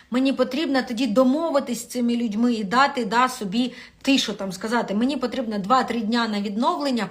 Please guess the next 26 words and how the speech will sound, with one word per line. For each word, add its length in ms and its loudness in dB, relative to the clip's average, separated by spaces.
перенести 560 0
якісь 360 -4
зустрічі». 640 -8
І 80 -2
ви 120 0
кожен 360 -2
по 100 -4
своїй 260 0
ситуації. 640 0
Дивіться, 400 -4
як 320 2
ви 100 -6
можете 480 -4
зменшити 680 0
на 140 -2
себе 320 -4
тиск 320 -6
і 40 -2
навантаження. 720 -4
Можливо, 460 0
попросити 640 -2
щось 280 -2
зробити, 540 -4
можливо, 480 -2
сплатити 560 -4
гроші, 420 0